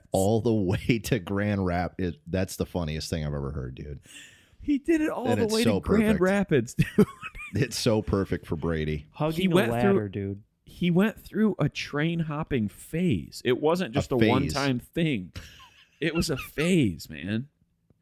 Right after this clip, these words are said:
Speaker 2: He would try to get other people going on it.
Speaker 1: Dude.
Speaker 2: We'd be like, "No."
Speaker 1: <laughs>
Speaker 2: We got into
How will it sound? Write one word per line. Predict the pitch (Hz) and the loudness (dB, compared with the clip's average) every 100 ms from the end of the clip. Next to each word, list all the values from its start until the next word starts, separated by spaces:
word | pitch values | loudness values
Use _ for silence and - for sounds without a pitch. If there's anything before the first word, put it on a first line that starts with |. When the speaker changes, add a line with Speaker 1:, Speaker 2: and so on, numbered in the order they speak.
| - _ _ _ _ - 208 196 | -20 _ _ _ _ -8 -8 -6
Speaker 2:
He | 196 | -2
would | 196 190 | -2 0
try | 175 185 | 2 2
to | 175 | 2
get | 180 | 0
other | 170 175 190 | 2 2 0
people | - 175 - 170 | -4 -8 -4 -4
going | 143 156 170 147 | 0 2 2 0
on | 135 127 | 0 -2
it. | - 196 - | -4 -10 -8
Speaker 1:
Dude. | 76 90 82 | -6 -4 -2
Speaker 2:
We'd | 78 | 2
be | 175 | 4
like, | 180 170 | 2 0
"No." | 110 107 127 190 240 185 - _ _ _ 90 | -2 0 0 0 0 -2 -4 _ _ _ -6
Speaker 1:
<laughs> | 110 - 160 127 - 139 - _ _ _ _ _ - | -6 -2 -2 -2 -4 -6 -6 _ _ _ _ _ -14
Speaker 2:
We | 120 | -4
got | - 117 | 0 0
into | 87 | 0